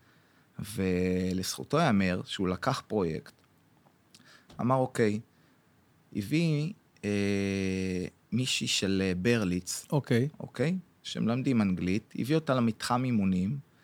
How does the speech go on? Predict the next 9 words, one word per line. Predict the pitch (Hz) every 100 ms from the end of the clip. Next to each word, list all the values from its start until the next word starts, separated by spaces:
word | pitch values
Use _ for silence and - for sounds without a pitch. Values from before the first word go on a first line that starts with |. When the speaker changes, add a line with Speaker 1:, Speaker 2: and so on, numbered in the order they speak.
| - _ -
Speaker 1:
אמר, | 147 151
"אני | 147 143
רוצה | 131 - 151
שתעשי | 151 123 113 143
להם | 131 113
פעם | 131 123
בשבוע | 107 - 110 156
אחרי | 123 - 123
האימון, | 117 123 180 240